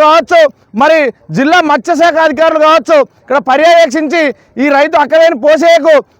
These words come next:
తగినటువంటి నష్టపరిహారాన్ని చేకూర్చాలని చెప్పేసి కోరుతా ఉన్నాం. దాదాపు నలభై టన్నుల చేపలను చూసుకున్నట్లయితే ముప్పై, ముప్పై ఐదు లక్షల నుంచి నలభై లక్షల మధ్యలో ఇలా నష్టపోయినటువంటి పరిస్థితి. ఇలా చిన్న కుటుంబానికి చెందినటువంటి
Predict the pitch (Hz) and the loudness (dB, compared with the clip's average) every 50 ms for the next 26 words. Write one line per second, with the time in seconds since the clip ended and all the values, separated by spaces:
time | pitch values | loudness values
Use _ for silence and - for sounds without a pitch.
0 | _ - 254 269 302 330 330 320 320 320 311 311 302 285 247 - - _ _ _ | _ -4 -2 -2 0 0 0 0 0 0 0 0 0 0 -2 -4 -8 _ _ _
1 | _ _ _ _ _ _ _ _ _ - 202 247 262 - 349 339 349 349 339 330 | _ _ _ _ _ _ _ _ _ -6 -4 -4 -2 0 0 2 2 2 2 2
2 | 339 339 339 339 339 320 311 202 269 294 294 254 320 302 220 330 330 330 320 320 | 2 2 2 0 0 -2 -4 -2 -2 -2 -2 -2 -4 -4 -2 0 0 0 2 0
3 | 320 294 311 311 311 269 - 277 294 302 311 - 311 320 311 311 330 339 320 285 | 0 0 0 0 -2 -2 -2 0 0 0 0 0 0 0 2 2 0 0 0 0
4 | 277 269 285 320 349 359 359 349 349 339 330 330 311 320 302 285 226 - _ _ | 0 2 2 4 2 2 2 0 0 0 0 0 0 0 0 0 -2 -6 _ _
5 | _ _ - 269 294 311 320 294 - 269 294 320 330 320 339 330 330 320 311 269 | _ _ -4 -4 -2 0 -2 -2 0 0 0 2 2 2 0 0 0 0 -2 -2
6 | 294 302 220 - 311 311 311 294 262 285 302 302 262 311 302 285 254 - _ _ | -2 -4 -4 -4 -4 -4 -4 -4 -2 -2 -2 0 0 2 2 0 0 -4 _ _
7 | _ - 226 262 - 320 311 311 294 - 311 302 311 294 294 285 - - 311 320 | _ -6 -6 -2 0 0 0 0 0 0 0 0 2 2 0 0 0 0 0 0
8 | 320 320 269 311 294 277 285 254 294 294 285 269 202 285 285 277 269 269 262 294 | 0 -2 -2 -2 -2 -2 0 0 0 0 0 -2 -2 -2 -2 -2 -2 -2 0 0
9 | 311 320 311 294 254 220 _ _ _ _ - 262 294 294 277 269 269 - - 302 | 2 2 2 2 0 0 _ _ _ _ -2 -2 0 0 0 -2 -2 -2 -2 0
10 | 294 302 302 294 294 294 277 269 214 269 269 - - 294 247 277 254 220 - _ | 0 0 0 0 0 -2 -2 -2 -2 -2 -2 -2 -4 -4 -4 -2 -4 -4 -6 _
11 | _ _ - 240 269 285 - - 277 294 330 330 262 330 330 339 339 330 330 330 | _ _ -4 -2 -2 -2 -2 -2 -2 0 0 0 -2 -2 -4 -2 -2 0 0 -2
12 | 311 233 320 311 311 320 311 311 320 311 302 311 | -2 -2 -2 0 0 0 0 0 0 0 0 0